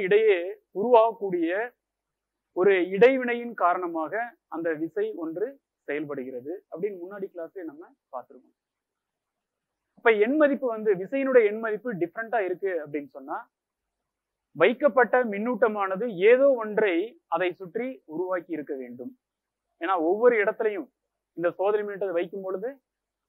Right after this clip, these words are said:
அதன் மீது செயல்படக்கூடிய விசையினுடைய மதிப்பு டிஃப்ரெண்டா இருக்கு. அப்ப அந்த தொகுப்பில் வைக்கப்பட்ட அந்த மின்னூட்டமானது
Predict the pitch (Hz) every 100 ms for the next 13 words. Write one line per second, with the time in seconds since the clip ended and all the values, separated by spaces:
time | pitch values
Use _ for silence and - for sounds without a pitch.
0 | 165 190 202 233 240 196 202 202 190 185
1 | 175 160 165 220 208 190 170 165 165 233
2 | 262 _ _ 143 143 175 175 175 135 123
3 | 147 127 - _ _ _ _ _ 175 180
4 | 196 175 170 - _ _ - 185 190 180
5 | 165 139 127 - _ _ _ 208 254 285
6 | 254 202 214 208 208 - 254 247 185 180
7 | 180 208 233 226 190 165 147 160